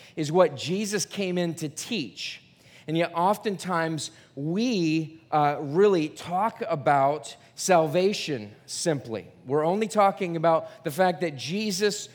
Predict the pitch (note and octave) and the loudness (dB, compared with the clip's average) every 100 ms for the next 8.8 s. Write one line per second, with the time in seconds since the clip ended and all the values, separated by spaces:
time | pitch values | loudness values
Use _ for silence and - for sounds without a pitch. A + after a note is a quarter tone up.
0 | - F3 F3 F#3+ E3 - G#3 G3+ G3+ - | -6 -2 -2 -4 -8 0 4 4 2 -2
1 | C#3 A#2 - E3 D#3 G#3 G#3+ - G#3 G3 | -4 -4 -2 -2 2 2 2 0 0 -2
2 | - - B3+ A3 C3 A#2 - - D#3 F3 | -4 -10 -2 0 0 -4 -8 -8 -2 0
3 | F3+ G3+ G#3 G3 E3 E3 - - - D#3 | 0 2 4 4 4 -2 -8 -14 0 4
4 | D#3 C#3+ D3 C#3 F#3 G3 G3+ - - A2+ | 4 2 -2 0 2 4 2 -4 -6 -6
5 | D#2 - - - _ C3 F#3 F3 C#3 G3 | -6 -16 -20 -20 _ 4 6 6 2 4
6 | G3 G#3 - A#3+ G#3 G3 E3+ D#3+ - - | 4 0 0 2 2 0 -2 -4 -8 4
7 | A#3+ B3 A3+ C#3+ C#3+ - F#3+ F#3 F3+ G3+ | 8 8 6 0 -4 -2 0 0 0 -2
8 | F#3+ E3+ C3+ F3+ F#3 G#3+ F3+ | 0 -2 0 2 4 4 2